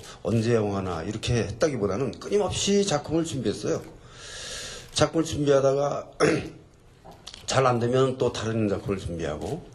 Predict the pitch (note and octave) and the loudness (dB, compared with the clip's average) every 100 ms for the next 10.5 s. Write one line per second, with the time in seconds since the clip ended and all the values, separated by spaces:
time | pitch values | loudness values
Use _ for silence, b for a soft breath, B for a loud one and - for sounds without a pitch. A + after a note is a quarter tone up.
0 | B B B C3 C#3+ C#3 E3 A#2 C3+ D#3 | B B B 4 4 4 4 4 4 4
1 | D#3 B B B C3 D#3 F3 E3 E3 - | 2 B B B 0 2 2 0 2 2
2 | F#3 G#3 F#3+ D#3+ - A2 F#2 E2+ - - | 4 2 2 2 2 -2 -2 -6 -6 -8
3 | C2 - - - B B B B B - | -8 -12 -20 -20 B B B B B -2
4 | C3+ D#3 D3+ D3+ D#3+ D3+ C3+ - A2+ A2+ | 2 2 2 4 4 6 2 2 -2 -2
5 | C#3+ A#2 D3 - - B B B B B | 0 0 -2 -6 -16 B B B B B
6 | - G2+ F#2+ F2+ F#2 - - - E3+ F3 | -6 -4 -2 -4 -4 -4 0 4 4 2
7 | D#3+ - - - - E3 D3 C3+ - C#3 | -4 -8 -10 -8 0 2 4 2 2 2
8 | C#3 C3 G2+ - - - - B2+ C3+ A#2 | 4 2 -4 -10 -18 -10 -2 0 0 0
9 | B2+ C3+ B2+ A2+ A#2 A#2+ G#2+ - - A#2+ | 0 0 0 0 0 0 -4 -4 -4 0
10 | C#3 B2+ C3+ G2 - | 2 4 4 4 0